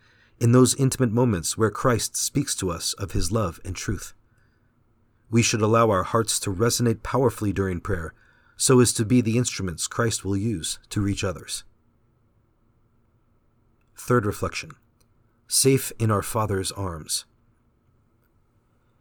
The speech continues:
Everyone, therefore, who acknowledges me before others, I will also acknowledge before my Father in heaven.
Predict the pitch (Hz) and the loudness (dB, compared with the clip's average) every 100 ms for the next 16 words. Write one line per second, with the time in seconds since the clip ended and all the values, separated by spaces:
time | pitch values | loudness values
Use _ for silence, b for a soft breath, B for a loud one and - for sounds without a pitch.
0 | _ - 123 139 120 101 95 92 - 95 | _ 0 4 6 8 6 4 2 2 2
1 | 92 123 107 113 139 139 107 101 107 95 | 4 6 6 4 2 0 0 0 0 0
2 | 92 107 107 95 82 - b b b b | -2 2 4 2 0 -6 b b b b
3 | - 123 123 120 - 127 123 - 104 95 | 2 4 6 2 2 2 2 2 0 0
4 | 104 98 87 - 104 120 107 92 - 101 | 0 0 0 -4 -4 -2 -2 -2 -4 -6
5 | 95 87 82 98 80 78 | -4 -8 -8 -10 -12 -16